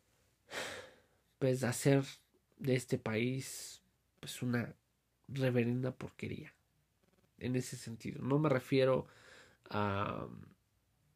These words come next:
algo en específico, sino un poco más general acerca de, eh, de la justicia que hoy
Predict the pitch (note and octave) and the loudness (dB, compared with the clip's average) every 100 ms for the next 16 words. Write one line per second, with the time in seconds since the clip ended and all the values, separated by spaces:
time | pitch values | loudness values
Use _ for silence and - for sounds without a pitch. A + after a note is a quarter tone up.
0 | _ _ - B2 C3+ C3+ B2+ A#2+ - A#2+ | _ _ -6 4 6 6 4 0 -2 -4
1 | - D3+ D#3 - D3+ D#3+ D3+ - C#3 C3+ | 0 2 0 0 0 2 0 -2 2 8
2 | C#3 C#3 C#3+ - - - - D#3 D3 D#3 | 10 8 4 -8 -20 -20 -4 -2 0 2
3 | D3+ C#3 C#3 - C3+ B2 A2+ G#2 B2+ - | 4 4 4 2 2 4 2 2 -2 -10
4 | - - _ _ _ _ - - B2+ A#2+ | -18 -20 _ _ _ _ -10 -2 -2 0
5 | - B2 B2 B1+ - _ - - - - | 2 2 2 -2 -6 _ -20 -20 -20 -20
6 | _ _ _ C#3 C3 A#2+ G#2 - - - | _ _ _ -6 -4 -4 -6 -10 -18 -20
7 | _ G2+ B2+ A#2 A2+ - C3 - C#3+ C3+ | _ -4 0 0 0 -4 -10 0 2 2
8 | - A#2+ - - _ _ - - - C3 | 0 -4 -4 -14 _ _ -14 -10 -2 0
9 | C3 | 0